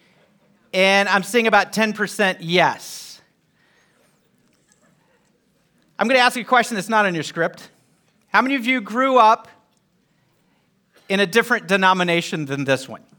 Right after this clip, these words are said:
Yes or no? I grew up in a denomination other than this one. Okay, our numbers are pretty close to the same,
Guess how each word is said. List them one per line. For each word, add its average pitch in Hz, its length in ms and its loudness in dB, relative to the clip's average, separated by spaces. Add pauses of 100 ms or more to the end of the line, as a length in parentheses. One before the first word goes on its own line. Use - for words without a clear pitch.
(520)
Yes 180 220 0
or 180 60 -2
no? 123 220 -6 (1700)
I 156 100 2
grew 190 180 2
up 262 120 0
in 226 80 -2
a 214 80 -2
denomination 190 600 -2
other 180 260 -2
than 160 160 -6
this 147 180 -6
one. 120 140 -14 (1600)
Okay, 175 420 -4 (240)
our 139 80 -2
numbers 180 340 -2
are 151 140 -6
pretty 175 220 -4
close 151 460 -6 (480)
to 139 280 -6
the 139 140 -4
same, 143 400 0